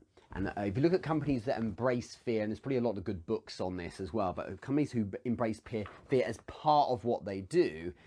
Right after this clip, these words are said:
um, you actually end up with this really wonderful idea where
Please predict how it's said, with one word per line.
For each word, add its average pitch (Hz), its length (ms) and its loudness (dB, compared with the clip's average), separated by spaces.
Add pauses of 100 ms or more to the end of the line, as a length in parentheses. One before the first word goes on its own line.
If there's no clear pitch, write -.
(260)
um, 120 400 4
you 143 160 6
actually 175 280 0
end 156 200 2
up 143 280 0
with 101 260 -2 (380)
this 117 160 -6
really 156 260 4
wonderful 135 560 0
idea 113 420 2
where 110 300 0